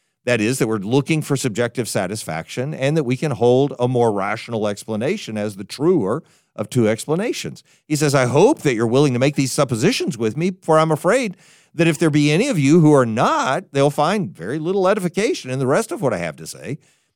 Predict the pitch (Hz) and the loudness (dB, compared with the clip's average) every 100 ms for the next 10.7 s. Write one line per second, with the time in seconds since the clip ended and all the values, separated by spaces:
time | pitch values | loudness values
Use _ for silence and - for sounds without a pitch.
0 | _ 101 175 214 - - 127 233 - 104 | _ -4 -2 -2 -4 0 2 2 0 2
1 | 139 311 - 92 78 80 82 160 - 127 | 2 2 -2 -2 -6 -6 -4 -4 -2 -2
2 | - - 113 185 180 160 151 220 - 143 | -2 -6 -2 0 0 0 0 0 0 -2
3 | 123 156 220 180 165 131 117 _ _ _ | 0 0 0 -2 -2 -4 -4 _ _ _
4 | 127 147 147 147 127 143 214 147 - 156 | 0 2 2 2 2 2 2 0 2 6
5 | 202 269 247 160 151 214 220 170 135 - | 6 4 2 2 0 -2 -2 -2 -2 -2
6 | 180 254 170 151 135 123 120 104 98 107 | -2 -2 -4 -2 -4 -4 -4 -4 -4 -4
7 | 160 180 185 156 82 110 113 101 87 143 | -4 -6 -6 -6 -8 -8 -10 -10 -6 0
8 | 156 208 214 - 107 107 98 _ _ 247 | 2 2 0 -2 -4 -4 -4 _ _ -6
9 | 294 240 127 127 147 202 - 113 185 156 | 2 4 4 2 0 -2 -4 -2 -2 -4
10 | 208 180 143 208 392 104 - | -4 -6 -2 2 2 0 -6